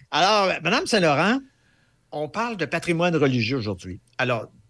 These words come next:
dans la M R C de Lotbinière, probablement comme dans toutes les M R C où il y a plusieurs de municipalités rurales, l'Église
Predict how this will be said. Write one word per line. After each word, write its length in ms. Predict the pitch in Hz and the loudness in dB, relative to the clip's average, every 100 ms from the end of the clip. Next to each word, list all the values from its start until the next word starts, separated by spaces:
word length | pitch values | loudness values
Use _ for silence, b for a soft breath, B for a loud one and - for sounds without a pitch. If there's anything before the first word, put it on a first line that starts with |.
| _ | _
dans 220 | 196 233 | 0 2
la 220 | 214 156 156 | 4 4 4
M 180 | 151 | 4
R 120 | 147 117 | 0 -2
C 320 | - 196 196 | -4 -2 0
de 100 | 143 | 0
Lotbinière, 640 | 131 113 113 127 156 147 | -2 -2 -4 -2 -2 -2
probablement 640 | - 135 127 131 127 151 160 | -2 0 2 2 2 0 -2
comme 200 | 135 117 | -2 2
dans 200 | 120 113 | 2 0
toutes 220 | 156 156 | -2 2
les 120 | 143 | 4
M 140 | 131 | 6
R 100 | 127 | 2
C 280 | - 147 147 | 0 -2 -2
où 160 | 131 123 | -2 -2
il 60 | |
y 20 | 127 | -2
a 100 | 123 107 - | -2 -6 -10
plusieurs 400 | 131 113 147 135 | -6 -2 0 0
de 80 | 123 | -2
municipalités 560 | 117 117 - 120 120 | -4 -4 -2 -2 0
rurales, 580 | 123 110 104 151 190 190 190 B B B B | -2 -2 0 2 2 -2 -6 B B B B
l'Église 800 | - 156 156 196 214 202 156 143 | -2 2 4 4 4 0 -4 -8